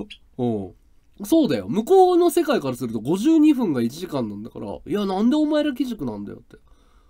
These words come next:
「八分足し足しだよ」って。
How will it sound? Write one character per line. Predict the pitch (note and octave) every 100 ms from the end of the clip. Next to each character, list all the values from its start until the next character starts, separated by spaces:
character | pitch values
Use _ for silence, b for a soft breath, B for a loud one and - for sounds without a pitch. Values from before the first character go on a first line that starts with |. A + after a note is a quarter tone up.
| _
「八 | - G#3+
分 | - D#4 D4+ C4+ b b b b b b -
足 | D#4+ -
し |
足 | A#3+ -
し | -
だ | C2
よ」 | B1 -
っ |
て。 | -